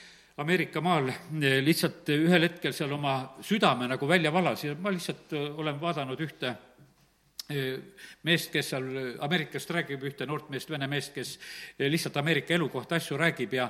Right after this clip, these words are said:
ja nüüd hiljuti ta lihtsalt lasi sellest katoliku preestri ühest jutlusest ühe lõigu. No ta oli kurb sellepärast, et Ameerika elu on praegusel hetkel teinud oma pöördeid, eh, mis ei vii seda maad heas suunas, kus, eh, majanduses on raskusi, kus moraaliga on, eh, suuri probleeme ja asju ja kõike,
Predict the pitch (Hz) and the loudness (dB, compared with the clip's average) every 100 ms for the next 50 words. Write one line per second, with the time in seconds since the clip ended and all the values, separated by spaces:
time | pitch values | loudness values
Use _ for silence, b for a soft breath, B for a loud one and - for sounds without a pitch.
0 | B B B B 185 214 208 233 254 196 | B B B B 0 2 0 2 0 0
1 | 170 165 175 180 165 - 180 156 156 143 | 0 2 2 2 -2 0 0 0 0 -2
2 | 139 131 - - 175 175 135 - 127 160 | -2 -2 -6 -4 -2 -2 -4 -4 -2 -2
3 | 143 - 127 127 117 B B B 151 151 | -2 -4 -2 -2 -2 B B B 0 2
4 | 175 175 196 185 120 - 131 139 131 110 | 2 0 -2 -8 -6 -4 -2 0 -2 -6
5 | - - 247 254 226 247 196 214 185 175 | -8 -4 2 2 4 2 2 2 2 2
6 | 180 143 143 165 165 165 139 - 143 143 | 0 0 -4 -4 -2 -2 -2 -4 -4 -2
7 | - 170 139 139 131 165 151 143 143 143 | 0 2 2 0 0 0 2 0 -2 -4
8 | 135 156 143 151 147 135 160 123 127 - | -4 -2 -2 -4 -6 -2 -2 -2 -6 -8
9 | B B B - 135 131 135 - 160 165 | B B B -4 0 0 -4 -4 -2 0
10 | 143 165 147 139 139 151 139 156 139 - | 0 -2 -4 -2 -2 0 0 0 0 -2
11 | 165 139 - - 139 - 160 143 139 175 | -4 -4 -6 -8 -8 -8 -6 -4 0 2
12 | 160 160 156 151 151 165 - - 139 135 | 2 -2 -4 -4 -2 -4 -4 -8 -8 -8
13 | 123 147 143 175 160 156 151 143 147 - | -10 -4 2 4 4 0 -4 -4 -8 -12
14 | - - 147 139 135 165 147 151 151 170 | -8 0 0 0 0 0 0 -2 0 2
15 | 156 151 160 - 143 135 170 147 | 2 2 0 0 -2 -2 -4 -6